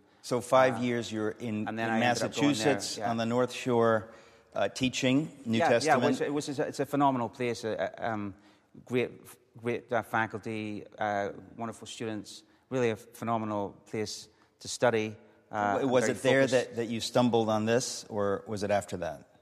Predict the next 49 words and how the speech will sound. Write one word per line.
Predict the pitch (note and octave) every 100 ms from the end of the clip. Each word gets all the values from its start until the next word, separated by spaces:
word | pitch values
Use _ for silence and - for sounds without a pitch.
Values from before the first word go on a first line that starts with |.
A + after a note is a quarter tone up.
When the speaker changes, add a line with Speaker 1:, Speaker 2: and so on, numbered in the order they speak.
| _ _ _ -
Speaker 2:
No, | C3+ D3 D3+ D#3
no, | D3
it | B2
wasn't. | C#3 D#3+ D3+ - _
Uh, | C3 C3 B2 - -
I, | F#2+ B2
I | B2+ C3
was | B2+ A#2+ - -
working | A2+ D3 D#3 D3
on | C3+
a | A#2+
lot | B2+ C3+
of, | A#2+ - - - -
uh, | G2 - - - -
um, | B2 A#2 G#2+ G#2 G2+ F#2+ _ _ _ - _ _ _ _
projects | - D3 B2+ B2 G#2+ - - - _ -
really | A#2+ A#2
there, | A2+ A2+ A2
g-, | G#2+
getting | A#2 A2+ A2
kind | A2 G#2+
of |
insights | G2 B2 - A2 -
into | A#2 A2+
a |
lot | G#2+ A2
of | G#2
different | B2 - A2
projects | A2 G#2 G#2 -
while | A2+ G#2+
I |
was | G#2
there, | G#2 G#2+ G2+ G2+ - - _
uh, | -
but | G2+ A2+
not | A#2+ A2+ -
this, | B2 A2+ -
this, | B2 -
Speaker 1:
But | A#2+ B2
no, | B2
Speaker 2:
this | B2+
Speaker 1:
okay, | B2
well, | A2+ B2+
what | B2+
do | B2+
you, | A2+
when | A#2+
you | A#2
say, | B2+